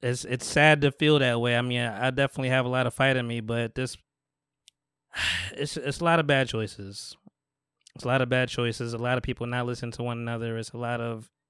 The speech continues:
you know, unfortunately, a lot, even people that like Trump, they, you know, they only, they're, they're looking at surface stuff. They don't see all the other things that, uh, all the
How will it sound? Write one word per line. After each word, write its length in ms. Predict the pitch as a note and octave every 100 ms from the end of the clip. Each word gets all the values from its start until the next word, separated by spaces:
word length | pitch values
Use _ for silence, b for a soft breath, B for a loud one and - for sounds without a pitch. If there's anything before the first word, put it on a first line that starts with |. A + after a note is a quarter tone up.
| _ _ _ _ _ _ -
you 100 | B2+
know, 360 | B2 A2 G2+ - _ _ _ _ _ _ _ _ -
unfortunately, 460 | D3+ D#3+ F#3+ F3
a 40 | D#3
lot, 160 | D#3+ -
even 240 | E3+ F3+
people 220 | F#3 F3
that 120 | D#3 D3+
like 200 | C#3+ B2
Trump, 360 | - D3 C3+
they, 260 | C3 B2 B2+ - -
you 140 | C3
know, 360 | B2 A#2 A2+ A2 G#2+ _ _ _ _
they 240 | B2 B2+ B2+
only, 280 | B2+ C3+ B2
they're, 260 | C3 B2+ -
they're 180 | B2+
looking 180 | C3+ C3
at 120 | B2 -
surface 380 | C3+ B2 A#2+
stuff. 420 | - - G#2+ - - _ _ _ _
They 100 | A#2+
don't 140 | A#2+ A#2
see 180 | C3 B2
all 180 | A#2+
the 100 | A#2 A#2
other 200 | A#2+ A#2+
things 420 | - A#2+ A#2+ A2
that, 360 | A2+ A2 A2 - _ - -
uh, 240 | A2+ A2+
all 120 | A2+
the 180 | B2 A#2+